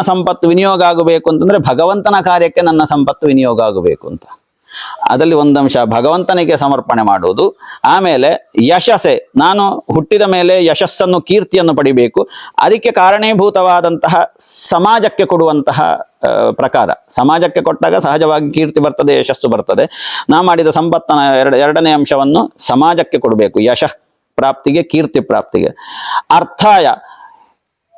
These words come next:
ಸ್-, ನಾನು ಮಾಡಿದಂತಹ ಸಂಪಾದನೆಯಲ್ಲಿ ಒಂದಂಶವನ್ನು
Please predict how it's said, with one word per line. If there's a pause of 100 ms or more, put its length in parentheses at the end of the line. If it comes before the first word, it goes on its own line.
(240)
ಸ್-,
ನಾನು
ಮಾಡಿದಂತಹ
ಸಂಪಾದನೆಯಲ್ಲಿ
ಒಂದಂಶವನ್ನು